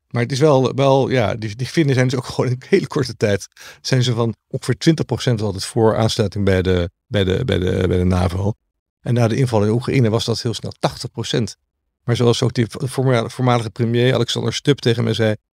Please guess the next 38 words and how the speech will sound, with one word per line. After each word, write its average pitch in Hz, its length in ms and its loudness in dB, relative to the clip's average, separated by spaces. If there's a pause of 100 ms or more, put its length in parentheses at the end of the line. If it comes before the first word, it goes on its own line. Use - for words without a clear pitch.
(200)
"Wij 127 200 0
Finnen 131 240 4
zijn 113 120 2
heel 123 100 6
flexibel." 107 580 2 (180)
Wij, 110 220 -2
als 120 200 -2
het, 127 120 -12
hè, 156 80 4
het 156 320 -4
is - 80 -8
een - 60 -6
beetje 127 220 0
zoals 107 320 0
met, 113 200 0
eh, 110 80 0 (360)
ze - 120 -12
gaan 127 140 2
ook 120 80 2
heel 135 100 4
makkelijk 120 280 0
over 117 220 0
van 107 180 -2 (600)
heel 131 240 4
veel 117 160 -6
kou 120 340 4 (140)
en 113 180 -4
donker 120 340 2
en 107 80 -4
sneeuw 131 480 2 (200)
naar 117 320 2 (240)
heel 139 180 6
veel 127 160 2
licht 127 400 0 (200)
en 127 160 -2
zon 123 380 2
en, 117 260 0
eh, 107 260 2